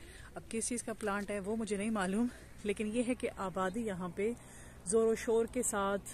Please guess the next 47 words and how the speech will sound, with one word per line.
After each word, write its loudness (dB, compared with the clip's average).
और -2
बहुत 0
ही 0
तेज़ी 4
के 4
साथ 0
यहाँ 0
पे -4
चल -2
रही -4
है, -4
क्योंकि 2
जाहिर 6
सी 6
बात 8
है 6
आबादी 6
बढ़ 6
गई 6
है, 8
बंदे 4
बढ़ 8
गए 6
हैं, 4
तो 6
फिर 6
आबादी 12
भी 6
ज़्यादा 12
होगी, 8
घर 8
भी, 6
मकानात 8
भी 6
ज़्यादा 8
बनेंगे, 6
पक्के 2
पक्के 2
मकान 4
बनेंगे, 4
कच्चा 6
मकान 6
हमें 4
कहीं 0
दिखाई 10
नहीं 8
देगा। 10